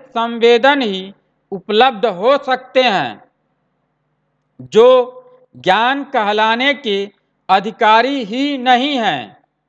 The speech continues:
संवेदनों के आधार पर किसी निश्चित सत्य तक नहीं पहुंचा जा सकता। ईश्वर और आत्मा जैसे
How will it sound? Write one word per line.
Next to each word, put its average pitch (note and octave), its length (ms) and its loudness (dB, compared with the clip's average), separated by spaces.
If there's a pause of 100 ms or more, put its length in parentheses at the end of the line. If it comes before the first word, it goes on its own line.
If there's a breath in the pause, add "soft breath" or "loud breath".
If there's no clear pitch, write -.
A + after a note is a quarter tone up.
(1160)
संवेदनों A#3 800 0
के B3+ 240 -6
आधार G#3+ 760 0
पर F#3 240 -6 (840)
किसी A#3 320 -2
निश्चित A#3 680 -4 (560)
सत्य C4 360 0
तक C4 280 -2
नहीं A#3 360 -4
पहुंचा B3 520 0
जा B3 220 2
सकता। B3 460 -4 (1600)
ईश्वर C4+ 500 2
और B3+ 220 4 (120)
आत्मा A#3+ 500 -2
जैसे G#3+ 460 -4